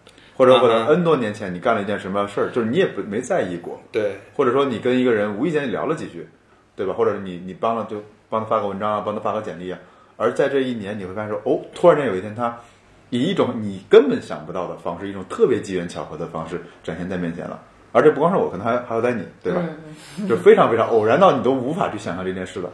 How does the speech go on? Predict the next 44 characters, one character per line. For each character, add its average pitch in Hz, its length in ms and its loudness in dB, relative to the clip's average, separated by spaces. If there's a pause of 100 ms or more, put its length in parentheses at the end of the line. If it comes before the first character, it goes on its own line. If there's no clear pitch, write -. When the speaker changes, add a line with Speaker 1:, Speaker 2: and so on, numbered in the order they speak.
Speaker 3:
嗯。 180 100 -12 (200)
Speaker 1:
所 160 160 2
以 156 120 0 (400)
那 180 180 6
会 143 120 6
儿 107 40 4
你 92 60 -4
就 98 60 -4
会 117 100 0
觉 110 80 -6
得 113 100 0
说， 110 400 0 (720)
但 160 140 8
行 143 120 -6
好 117 180 -10
事 110 120 -12
就 101 100 -8
是 92 340 -8 (440)
能 107 220 -8
帮， 160 280 -2
能 127 140 -8
帮 143 160 -6
就 131 80 -6
帮。 123 200 -10 (220)
Speaker 2:
嗯 117 180 -14
哼。 113 240 -8 (160)
Speaker 1:
能 110 140 -2
做 160 120 -2
点 110 120 0
事 98 140 -6
就 101 100 -4
做 113 80 0
点 95 160 -6
事 - 140 -10
了。 117 100 -4 (480)
然 101 120 2
后 139 160 6
呢， 127 120 2
你 87 360 -4
也 98 120 2
别 98 180 2
去 170 120 -4
计 - 240 -2
较。 - 80 -4